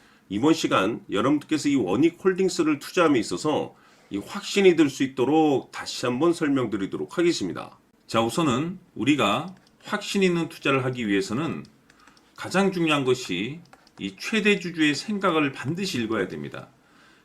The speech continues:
이 최대주주라고 하면 지분을 가장 많이 가지고 있는 주인입니다. 이 주인의 생각을 반드시 읽어야 되는데, 이 주인은 앞으로 주가가 상승을 하게 될지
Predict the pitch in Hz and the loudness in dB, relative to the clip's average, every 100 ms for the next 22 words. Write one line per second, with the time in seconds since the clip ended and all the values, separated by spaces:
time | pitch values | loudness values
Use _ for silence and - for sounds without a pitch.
0 | - 113 - - 202 202 185 165 156 139 | -8 -8 -6 -6 0 2 2 0 0 0
1 | 143 180 110 95 156 - _ _ - _ | 0 0 0 -2 -6 -10 _ _ -20 _
2 | - - 127 160 190 185 185 - - 196 | -10 -4 -2 2 4 4 0 -10 -2 0
3 | 185 165 156 143 135 127 127 131 170 185 | 4 2 2 0 -2 -2 -2 -2 -2 -4
4 | 208 - _ - - 156 196 123 76 - | -6 -12 _ -20 -2 2 2 2 -4 -12
5 | - - _ _ _ _ 139 143 - 135 | -16 -20 _ _ _ _ -8 -8 -6 0
6 | 180 175 170 - 208 196 185 - - 120 | 2 2 -2 -4 -6 0 0 0 -4 -4
7 | 143 165 151 110 131 120 101 92 90 147 | 0 0 0 -2 0 0 -2 -4 -4 -4
8 | 101 - _ _ _ - 143 160 - 160 | -6 -12 _ _ _ -6 -6 -6 -2 0
9 | 185 110 143 202 - _ _ - 107 - | 2 0 -4 -10 -16 _ _ -2 -2 0
10 | 180 170 127 - 170 160 160 - 214 208 | 0 0 -6 -2 0 2 2 0 -6 -4
11 | 190 180 147 135 113 107 - 87 104 170 | -4 -4 -2 -2 -2 -2 -4 -6 -6 -8